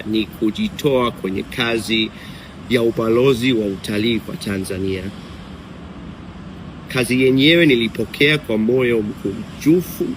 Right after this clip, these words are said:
nairudisha kwa moyo mzito.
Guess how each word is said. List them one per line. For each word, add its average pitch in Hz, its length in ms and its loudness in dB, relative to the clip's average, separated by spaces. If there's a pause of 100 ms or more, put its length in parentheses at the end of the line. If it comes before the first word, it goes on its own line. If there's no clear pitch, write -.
(840)
nairudisha 113 760 0 (1300)
kwa 117 100 0
moyo 120 340 4
mzito. 107 360 -2